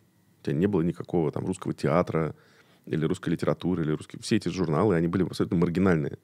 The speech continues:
Это как С М С Дат. Ну, просто,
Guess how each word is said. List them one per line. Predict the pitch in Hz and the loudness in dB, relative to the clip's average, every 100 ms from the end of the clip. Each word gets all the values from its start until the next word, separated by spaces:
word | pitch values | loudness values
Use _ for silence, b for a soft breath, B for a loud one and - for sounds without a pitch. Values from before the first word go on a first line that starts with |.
| _ _ _ | _ _ _
Это | - | -8
как | - 98 | -4 -2
С | - | 2
М | 107 | 2
С | 120 | 4
Дат. | 95 64 - _ _ | 2 0 -6 _ _
Ну, | 101 90 _ _ _ _ - | -6 -6 _ _ _ _ 4
просто, | 117 135 - 90 | 6 6 4 0